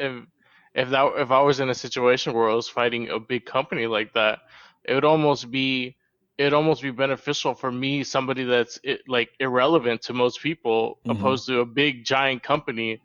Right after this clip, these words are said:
Speaker 1: that's bullying one person, you know? Like, that kinda drags your, your name under the mud.
Speaker 2: Yeah, but, I mean, th-, this is what they do. <laughs> They're very good at it. Ask Edward
Speaker 1: Hey,
Speaker 2: Sn-
Speaker 1: he stopped, so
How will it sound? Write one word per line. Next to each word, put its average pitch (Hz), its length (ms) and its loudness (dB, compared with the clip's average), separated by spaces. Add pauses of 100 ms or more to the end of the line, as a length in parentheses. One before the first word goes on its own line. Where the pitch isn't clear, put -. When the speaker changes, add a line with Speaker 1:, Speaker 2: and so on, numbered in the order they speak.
(360)
Speaker 1:
that's 120 200 -6
bullying 127 540 2
one 120 180 2
person, 131 460 -2
you 113 120 -2
know? 117 200 2
Like, 113 380 0
that 127 120 0
kinda 135 260 2
drags 127 380 0
your, 117 400 2 (460)
your 120 320 4 (240)
name 131 320 0
under 117 220 2
the 110 80 -8
mud. 107 320 0 (720)
Speaker 2:
Yeah, 294 220 0 (200)
but, - 380 2
I 127 120 0
mean, 143 420 0 (560)
th-, 131 140 0
this 156 200 0
is 208 60 2
what 185 120 2
they 165 100 6
do. 226 260 2
<laughs> 117 120 -6
They're 123 180 0
very 135 280 2
good 190 200 -4
at 107 220 -2
it. 131 120 -4 (1300)
Ask 170 280 4
Edward 185 220 6
Speaker 1:
Hey, 147 100 4
Speaker 2:
Sn- 143 80 0
Speaker 1:
he 131 40 -2
stopped, 170 440 2
so 135 260 2